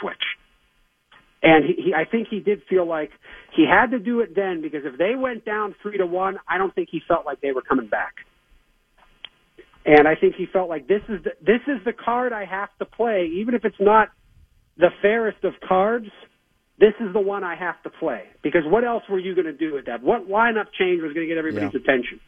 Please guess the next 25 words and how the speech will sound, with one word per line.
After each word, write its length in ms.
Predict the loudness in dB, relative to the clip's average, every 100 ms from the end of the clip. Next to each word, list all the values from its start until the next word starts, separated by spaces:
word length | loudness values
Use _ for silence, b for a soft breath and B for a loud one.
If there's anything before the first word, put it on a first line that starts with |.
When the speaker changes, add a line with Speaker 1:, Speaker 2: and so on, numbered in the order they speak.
| -20 -20 -20 -20 -20 -20 -10 0
Speaker 1:
Um, 560 | 2 4 2 -2 -6 _ _ _ -2
I 100 | 4
know 140 | 4
a 40 | 4
lot 180 | 0
of 80 | -4
people 240 | -6 -4 -2
think 200 | 0 0
he 100 | 0
had 160 | -2 0
something 220 | -4 -4 -2
against 320 | -2 -2 0
Mark. 220 | 0 2
I 100 | 2
don't 140 | 0 -2
think 120 | -6
he 60 | 0
did. 160 | 0 0
I 60 | 0
think 160 | 0
he's 160 | 0 -2 2
always 340 | 4 4 -2 -6
b-, 80 | -14 -6
been 120 | -4
a 40 | -2